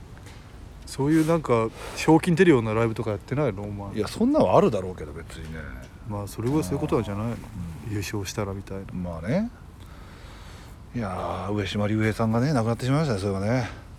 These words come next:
Speaker 1: そうだな。すごい再生されてたじゃん、あの、
Speaker 2: 何？
Speaker 1: 友よが。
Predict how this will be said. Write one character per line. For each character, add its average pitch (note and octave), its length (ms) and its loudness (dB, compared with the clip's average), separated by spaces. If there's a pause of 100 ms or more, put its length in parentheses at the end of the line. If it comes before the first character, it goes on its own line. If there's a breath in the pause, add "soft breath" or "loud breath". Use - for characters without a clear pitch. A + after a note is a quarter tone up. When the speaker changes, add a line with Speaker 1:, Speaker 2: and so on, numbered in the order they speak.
(460)
Speaker 1:
そ G#2+ 260 -4
う - 20 -4
だ G2+ 160 -4
な。 G#2 400 -2 (1160)
す - 180 -10
ご A2 180 0
い F3 40 0
再 A#2+ 220 0
生 B2 100 0
さ A#2+ 100 0
れ A2+ 80 0
て - 60 -10
た A2+ 120 -2
じ G#2 100 -6
ゃ - 20 -4
ん、 G2+ 40 -6
あ - 20 -6 (340)
の、 G#2+ 260 -8 (1400 loud breath)
Speaker 2:
何？ F2+ 120 -6
Speaker 1:
友 G#2+ 300 -2
よ G2+ 80 -8
が。 G2+ 60 -10